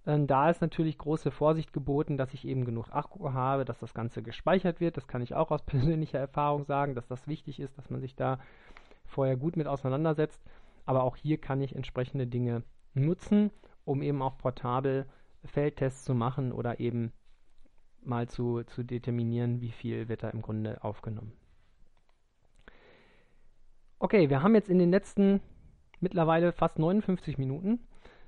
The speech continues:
äh, viel zum Thema Spiroergometrie gehört. Ich hoffe, ihr habt, ähm, einen gewissen historischen Überblick, ähm, bekommen, wisst jetzt, was der Unterschied zwischen V zwei Max und V zwei Peak ist und kennt verschiedene traditionelle und neue Kriterien.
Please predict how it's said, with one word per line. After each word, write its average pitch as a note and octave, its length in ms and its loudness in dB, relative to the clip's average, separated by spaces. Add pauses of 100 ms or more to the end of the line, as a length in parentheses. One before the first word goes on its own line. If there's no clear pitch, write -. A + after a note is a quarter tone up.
(180)
äh, D#3 220 2
viel A3+ 280 2
zum F#3+ 220 0
Thema F3 200 2
Spiroergometrie D3 880 0
gehört. C#3+ 560 -2 (100)
Ich E3+ 160 -2
hoffe, E3+ 180 2
ihr D#3 140 2
habt, - 360 -4
ähm, C#3+ 460 -2
einen C#3 260 -8 (140)
gewissen D3 360 0
historischen C3+ 760 -2
Überblick, G#3+ 420 2 (160)
ähm, F3+ 320 0
bekommen, F#3+ 540 2
wisst - 180 -4
jetzt, - 380 -4
was D3 140 -2
der C#3 100 -2
Unterschied D3 400 -4
zwischen C#3 300 -6
V C#3+ 240 0
zwei - 180 -6
Max C#3 360 -4
und C3+ 180 -4
V C3+ 220 -2
zwei C3 200 -6
Peak G#3+ 300 -4
ist G3 240 -4 (360)
und C#3+ 220 -2
kennt D3 300 0
verschiedene C3+ 520 -2
traditionelle C#3 600 -2
und A#2+ 100 -2
neue F#3+ 220 -2
Kriterien. F#3+ 640 0